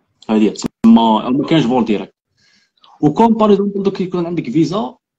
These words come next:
ما تقدرش دير، ما تقدرش باغ exemple دير فول مثلًا منا لفرنسا ومن بعد تحكم بيس وتجي للتشاك، ما تقدرش.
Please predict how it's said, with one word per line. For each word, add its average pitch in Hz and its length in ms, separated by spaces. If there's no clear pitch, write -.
ما 160 80
تقدرش 196 340
دير، 196 560
ما 160 80
تقدرش 190 280
باغ 214 160
exemple 190 380
دير 165 180
فول 165 280
مثلًا 160 300
منا 160 180
لفرنسا 156 500
ومن 202 100
بعد 185 140
تحكم 143 360
بيس 208 280
وتجي 160 220
للتشاك، 127 360
ما 147 80
تقدرش. - 440